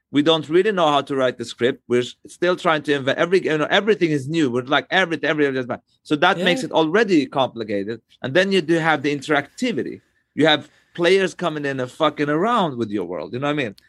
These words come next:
Speaker 1: That makes it
Speaker 2: Yeah.
Speaker 1: that you have to make it so, so all that makes it way, way, way, way, way harder for a game. And you have, you almost have to, I mean, in general,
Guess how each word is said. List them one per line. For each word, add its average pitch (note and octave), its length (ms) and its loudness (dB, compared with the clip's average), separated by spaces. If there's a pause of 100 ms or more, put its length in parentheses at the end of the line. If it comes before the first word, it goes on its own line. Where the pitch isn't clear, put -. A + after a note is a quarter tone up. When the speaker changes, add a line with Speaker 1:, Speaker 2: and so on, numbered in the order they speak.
(140)
Speaker 1:
That D#3 140 4
makes F#3+ 160 4
it F3+ 60 2
Speaker 2:
Yeah. - 60 -2
Speaker 1:
that D3+ 120 2
you D#3 80 0
have D3 200 0
to D#3+ 100 -2
make D3+ 240 0
it C#3 100 -2
so, C3+ 140 -4 (220)
so D3+ 260 0 (100)
all A#3 360 4
that F#3+ 400 2 (440)
makes D3 240 -2
it C3+ 140 -2
way, D#3+ 360 4
way, D3+ 200 4
way, C3+ 200 0
way, B2+ 200 2
way A#2 180 0
harder A#2+ 520 -2
for G2 180 -6
a E2 60 -8
game. B1+ 240 -12 (260)
And C3+ 140 -2
you D#3 60 6
have, E3+ 220 4
you C3 80 2
almost F#3 320 2
have D3 280 0
to, A#2+ 300 0 (260)
I B2 60 -2
mean, C3 180 0
in B2+ 160 -2
general, D3+ 560 2